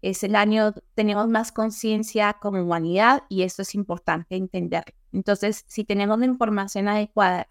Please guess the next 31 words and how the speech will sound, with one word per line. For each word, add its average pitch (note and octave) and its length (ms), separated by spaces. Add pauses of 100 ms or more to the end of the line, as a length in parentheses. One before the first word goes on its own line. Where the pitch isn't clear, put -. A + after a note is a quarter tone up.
y G3 140
podemos F#3 580 (340)
analizar F#3+ 640
todo G#3 220
lo G#3+ 240
que, F3 260
lo F3+ 220
que F#3 140
tenemos F3+ 360
aquí, G#3+ 260
nos A3+ 240
armaremos G#3 640
un, A3+ 380
una A3 240
idea, A#3 440 (640)
eh, F#3 680
ya G3+ 100
tendremos G#3 480
más G#3+ 160
carácter G#3+ 460
para G3 240
poder F3 460
decidir. G#3+ 520 (460)
Así - 200
que F#3+ 160
creo A3+ 220
que A3 160
este A3+ 280
es A3+ 220
lo G#3+ 200
que, F3+ 420